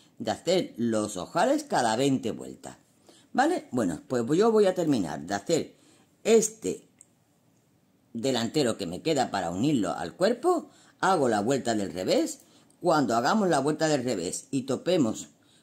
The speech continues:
con las uniones, vamos a intentar apretar bien el puntito, ¿vale? Lo vamos a apretar bien para que quede bien unidas estas uniones. Y ahora estoy contigo porque en la parte del delantero vamos a hacer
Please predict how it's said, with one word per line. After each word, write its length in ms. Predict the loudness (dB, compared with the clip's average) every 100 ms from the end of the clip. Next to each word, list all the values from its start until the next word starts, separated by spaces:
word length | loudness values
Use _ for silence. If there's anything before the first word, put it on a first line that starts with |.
| _
con 220 | 0 2
las 240 | 2 -2 -4
uniones, 680 | 0 2 4 4 2 -2 -12 _
vamos 440 | -4 -2 0 -2 0
a 60 |
intentar 640 | 0 0 -4 0 0 -2 -8 -20 -14 -4
apretar 560 | -2 -2 0 0 0
bien 240 | 2 2 2
el 120 | -2
puntito, 540 | -6 -6 -8 -10 -6
¿vale? 320 | -2 -2 -2 -6 _ _
Lo 120 | -2
vamos 260 | 0 0 0
a 60 | -4
apretar 420 | -4 -4 -4 -2
bien 280 | 0 0 0
para 220 | -2 -2
que 120 | -4
quede 240 | 0 2
bien 220 | 2 4 4
unidas 360 | 4 4 0 -2
estas 340 | -8 -8 -8
uniones. 360 | -8 -6 -8 -12 _ -20 -20 -12
Y 100 | -2
ahora 140 | 0 0
estoy 200 | -4 -4
contigo 600 | -2 -2 0 0 0 -2
porque 300 | -2 -2 -2
en 80 | -6
la 160 | -6 -2
parte 480 | -2 -2 -8 -12 -14 _ _ -10
del 320 | -6 -4 -2
delantero 720 | -2 -2 -2 -2 0 -2 -6
vamos 480 | -8 -2 0 0 -2
a 60 | -4
hacer 360 | 0 0 0